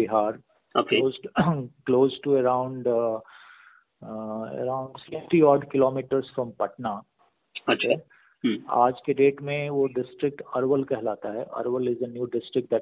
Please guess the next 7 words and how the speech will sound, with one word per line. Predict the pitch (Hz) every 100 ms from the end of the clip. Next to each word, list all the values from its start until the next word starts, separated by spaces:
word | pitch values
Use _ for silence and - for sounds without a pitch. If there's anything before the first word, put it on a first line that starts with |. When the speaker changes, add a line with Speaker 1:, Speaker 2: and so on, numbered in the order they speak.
| -
Speaker 1:
was | 113 - 120
formed, | 120 120 120 110
uh, | 110 104 104 - -
after, | 113 - - 123 117 113 107 110 - - 107
uh, | 107 107 107 - -
Jharkhand | 117 110 123 117
was, | 113 110